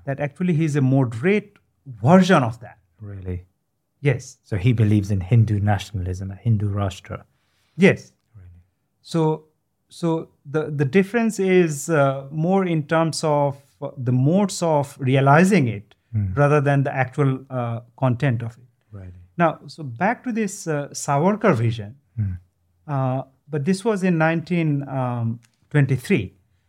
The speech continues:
Speaker 1: Now, R S S, the, the second chief of the R S S, uh, M S Golwalkar,
Speaker 2: Hmm.
Speaker 1: he wrote a book which is called We or Our Nationhood Defined.
Speaker 2: Right.
Speaker 1: And Golwalkar was clearly,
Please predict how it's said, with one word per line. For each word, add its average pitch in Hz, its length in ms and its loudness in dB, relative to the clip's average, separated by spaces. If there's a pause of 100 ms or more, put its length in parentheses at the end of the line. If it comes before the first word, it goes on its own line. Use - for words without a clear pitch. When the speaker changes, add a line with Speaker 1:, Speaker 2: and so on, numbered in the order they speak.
(640)
Speaker 1:
Now, 143 280 -4
R 180 160 4
S 226 160 -4
S, 131 160 0
the, 131 360 -2
the 127 120 -8
second 185 420 -4
chief 233 300 -4
of 151 100 -2
the 131 60 0
R 117 180 0
S 107 160 -14
S, - 420 -20 (400)
uh, 127 260 -10 (200)
M 147 140 2
S 143 100 -2
Golwalkar, 127 640 0 (300)
Speaker 2:
Hmm. 104 160 -2
Speaker 1:
he 202 260 -4
wrote 202 220 -2
a 147 80 -4
book 139 340 -8
which 143 160 -8
is 139 140 -6
called 120 340 -4
We 120 400 0 (380)
or 123 380 -8
Our 123 320 -4
Nationhood 117 600 0
Defined. 117 480 -4 (420)
Speaker 2:
Right. 92 140 -20 (300)
Speaker 1:
And 143 340 -2 (100)
Golwalkar 180 640 0
was 196 240 -6
clearly, 202 1000 -4